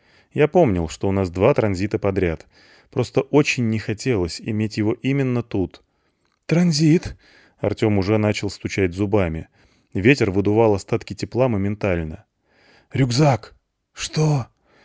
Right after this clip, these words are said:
«Рюкзак сними!» В рюкзаке палатка. Легкая, крохотная, быстро раскладная.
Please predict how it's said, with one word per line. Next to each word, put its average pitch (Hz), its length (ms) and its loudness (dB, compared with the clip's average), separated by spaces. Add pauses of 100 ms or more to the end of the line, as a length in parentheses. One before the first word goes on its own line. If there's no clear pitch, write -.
(140)
«Рюкзак 156 460 4
сними!» 139 540 4 (500)
В 92 60 -6
рюкзаке 92 440 0
палатка. 90 600 -2 (340)
Легкая, 101 540 2
крохотная, 104 600 -2
быстро 107 400 -2
раскладная. 95 760 -2